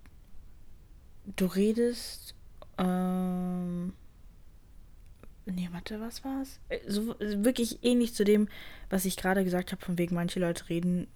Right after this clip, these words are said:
nur um was gesagt zu haben. Hat sie gemeint, ich bin genauso ein Mensch, aber halt jetzt nicht so toxic, sondern es war,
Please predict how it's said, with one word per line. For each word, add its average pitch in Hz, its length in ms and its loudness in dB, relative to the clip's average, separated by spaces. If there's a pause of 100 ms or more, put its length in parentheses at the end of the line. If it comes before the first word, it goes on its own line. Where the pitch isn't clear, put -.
nur 180 200 4
um 175 60 2
was 165 180 -4
gesagt 160 320 -2
zu 196 100 -2
haben. 208 220 2 (360)
Hat - 80 -10
sie 190 80 0
gemeint, 180 260 2
ich - 120 -8
bin 185 360 4
genauso 185 380 4
ein 165 180 0
Mensch, 185 360 2
aber 170 180 4
halt 156 140 2
jetzt - 220 -4
nicht 156 160 -2
so 147 380 -2 (460)
toxic, - 460 -2 (240)
sondern 151 520 -2 (480)
es - 100 -12
war, 190 100 8